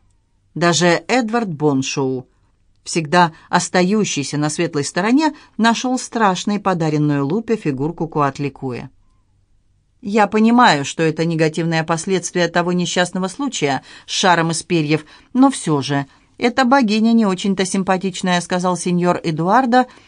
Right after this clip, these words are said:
с максимально возможным почтением. «Куатликуэ не просила, чтобы её родители,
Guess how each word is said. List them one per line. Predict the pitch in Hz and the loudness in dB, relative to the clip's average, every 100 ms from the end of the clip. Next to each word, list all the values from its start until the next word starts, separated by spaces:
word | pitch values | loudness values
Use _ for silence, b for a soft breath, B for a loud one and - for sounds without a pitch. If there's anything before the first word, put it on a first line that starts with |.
| b | b
с | b 220 | b 2
максимально | 220 - 202 226 247 214 | 2 2 2 4 4 4
возможным | 160 170 180 202 202 | 2 0 0 0 0
почтением. | 202 - - 143 143 139 135 b b b b _ _ | -2 -4 -2 0 2 2 -2 b b b b _ _
«Куатликуэ | - 214 202 208 208 220 220 208 | 2 2 4 2 0 2 4 4
не | 208 | 2
просила, | 214 208 208 277 254 156 | 2 0 0 -2 0 0
чтобы | - 156 151 | -2 -2 0
её | 160 156 | 2 2
родители, | 156 151 156 160 165 156 151 | 2 0 -2 -2 0 2 2